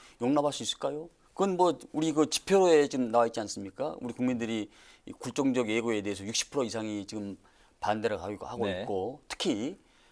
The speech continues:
Speaker 1: 어, 식자층인 대학 교수의 시국 선언, 또
Speaker 2: 음.
Speaker 1: 천주교, 어, 사제단의 그 시국 선언, 이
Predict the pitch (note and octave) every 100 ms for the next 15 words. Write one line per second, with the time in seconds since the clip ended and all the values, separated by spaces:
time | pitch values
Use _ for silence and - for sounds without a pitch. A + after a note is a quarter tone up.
0 | - G#2+ G#2+ - - G3 - D#3+ D#3+ B2+
1 | G2 - _ - B2+ C3+ - B2 C3 B2+
2 | A#2+ B2 - F#3 - A#2+ F#2+ E2+ - _
3 | _ - D3+ C#3 A2+ D#2+ G3 F#3+ F3 D#3+
4 | C#3+ B2 - _ _ _ _ - A2+ -
5 | E3+ F3+ D#3 C3+ C#3 D3+ D3 - - -
6 | A#2 A2 F#2 - G3+ F3+ - D3 G2 E2+
7 | _ _ _ _ D3+ F#3+